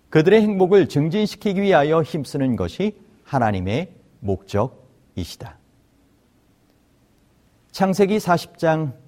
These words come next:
이십이 절에서 이십삼 절의 내용으로 이어서 살펴보겠습니다. 떡 굽는 관원장은 매어 달리니 요셉이 그들에게 해석함과 같이 되었으나 술 맡은 관원장이 요셉을 기억지 않고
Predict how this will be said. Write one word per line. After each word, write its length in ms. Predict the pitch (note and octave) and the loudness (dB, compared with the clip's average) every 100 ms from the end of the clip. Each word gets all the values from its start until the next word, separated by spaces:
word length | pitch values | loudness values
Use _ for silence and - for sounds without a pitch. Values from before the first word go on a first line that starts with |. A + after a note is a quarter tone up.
| - | -6
이십이 480 | B2 A#2+ C#3 A2+ A#2 | -4 -2 -4 -4 -4
절에서 340 | A2 G#2+ F#2+ | 0 -2 -2
이십삼 480 | A#2+ F#2+ - - A#2 | -4 -6 -10 -8 -6
절의 280 | A2 G#2+ A2 | -4 -2 -2
내용으로 680 | F#2+ F#2 F2+ F2 B2+ G#3+ - | -2 -4 -4 -4 -6 -6 -8
이어서 300 | G2+ F#2+ F#2 | -2 -2 -2
살펴보겠습니다. 920 | A#2+ E3 E3 D3 D3+ C3 - F2 - _ _ _ _ _ _ _ _ _ _ | -6 -6 -6 -6 -6 -10 -12 -18 -20 _ _ _ _ _ _ _ _ _ _
떡 160 | F3+ F3+ | -2 0
굽는 580 | F3 E3+ E3 D#3+ A#2+ | -2 -2 -2 -2 -4
관원장은 760 | - A#2+ B2+ A#2+ G#2 A2+ G2+ D2 - _ _ _ | -2 -2 0 0 0 -2 -4 -8 -18 _ _ _
매어 340 | G#2+ B2 D#3+ | 2 4 4
달리니 440 | G3+ E3+ F3 G#2 - - _ _ _ _ - | 2 -2 -4 -8 -10 -18 _ _ _ _ -2
요셉이 580 | D#3+ F3 G#3 F#3+ G#2+ - | 0 4 2 2 -2 -2
그들에게 500 | D3 D#3 F#3 F3 G#3 | -2 0 2 2 0
해석함과 760 | G#3 G3+ F#3+ - D#3 D3+ D3 | 0 0 -2 -4 -8 -2 0
같이 400 | C#3 A2+ - C#3 | 0 -4 -4 -6
되었으나 640 | B2 G#2 F#2 G#2+ E2+ F#2+ D#3+ _ _ _ _ _ _ | -2 -2 -2 -6 -6 -8 -14 _ _ _ _ _ _
술 260 | - - A3+ | -6 0 2
맡은 460 | G3+ F3+ F#3+ F3+ | 4 2 -2 -4
관원장이 800 | D3 A#2+ C3+ B2+ G#2 A2+ G#2+ D#2 F#2+ - | -2 -2 0 0 -2 -2 -4 -8 -12 -4
요셉을 560 | G#2 G2 G#2+ A2 F#3+ - _ _ | -2 0 0 0 -2 -6 _ _
기억지 520 | - G#2+ G2+ G2+ - | -8 -2 0 -2 -4
않고 520 | G#2+ F2 - A#2 E3+ | -2 -4 -4 -6 -6